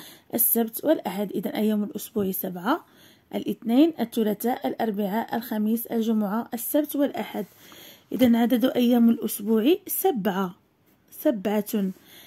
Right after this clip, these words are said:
عدد أشهر السنة سأحسبها معكم. إذن يناير، فبراير، مارس، أبريل، ماي، يونيو، يوليوز، غشت، شتنبر، أكتوبر، نوفمبر ودجنبر. إذن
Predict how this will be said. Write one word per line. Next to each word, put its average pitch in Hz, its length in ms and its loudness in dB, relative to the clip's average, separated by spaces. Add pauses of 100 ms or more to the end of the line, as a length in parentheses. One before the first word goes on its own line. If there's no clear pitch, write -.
(200)
عدد 262 280 4
أشهر 226 360 0
السنة 202 540 -2 (100)
سأحسبها 208 800 0
معكم. 196 400 -2 (480)
إذن 226 200 2 (120)
يناير، 233 680 6 (100)
فبراير، 226 720 2
مارس، 226 560 2 (420)
أبريل، 220 580 2
ماي، 226 600 4
يونيو، 240 600 6 (120)
يوليوز، 254 680 4
غشت، 254 460 -2 (320)
شتنبر، 240 640 4 (120)
أكتوبر، 247 640 0 (400)
نوفمبر 285 500 8
ودجنبر. 240 680 4
إذن 214 280 0